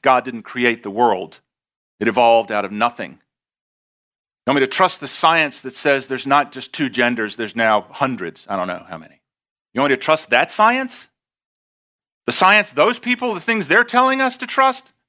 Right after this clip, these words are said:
those people? Not a chance. Folks, we, we don't look to any of those things. We are set apart from the world. Our hope is not where their hope is.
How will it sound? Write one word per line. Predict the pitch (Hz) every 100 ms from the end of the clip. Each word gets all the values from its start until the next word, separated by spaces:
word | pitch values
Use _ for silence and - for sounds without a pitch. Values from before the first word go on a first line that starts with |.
| _
those | - 330 -
people? | 339 339 359 330 247 _ _ -
Not | 143 123
a |
chance. | - 113 90 - _ _ _ _ _ _ _ _ _ _ _ _ _ _ _ _ _ _ _ _ _
Folks, | - 131
we, | 120 160 147
we | 123 170 202
don't | 175 135
look | 139 -
to | 127 123
any | 135 117
of | 101 98
those | 90 -
things. | 85 82 - - _ _ _ _ _ _ _ _ _ _ _ _ _ _ _ _ _
We | 92 196 165 113 - _ _ _ _ _ _ -
are | 98
set | - 131
apart | 107 - 98 - - _ _ _
from | 117 101
the |
world. | 98 82 76 _ _ _ _ _ _ _ _ _ _ _ _ _ _ _ -
Our | 165
hope | 165 - 185 196
is | 156
not | 151 139
where | 131 113
their | 113 101
hope | 98 90
is. | 95 - -